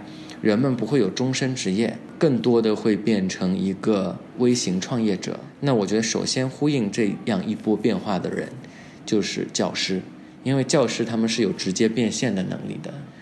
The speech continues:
啊，他是很能够直接的带来，比如说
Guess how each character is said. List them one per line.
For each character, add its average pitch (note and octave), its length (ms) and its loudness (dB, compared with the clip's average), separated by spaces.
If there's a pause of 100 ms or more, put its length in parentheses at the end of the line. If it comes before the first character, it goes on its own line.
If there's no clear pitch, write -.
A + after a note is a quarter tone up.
(120)
啊， - 120 -4
他 C3 160 -2
是 B2+ 180 0
很 F#2 400 0
能 F#2 180 2
够 B2 200 2
直 A2+ 180 -6
接 B2 220 2
的 A2+ 120 0
带 G2 180 0
来， G2 120 -2
比 G#2 120 -2
如 A#2+ 40 2
说 E3 220 0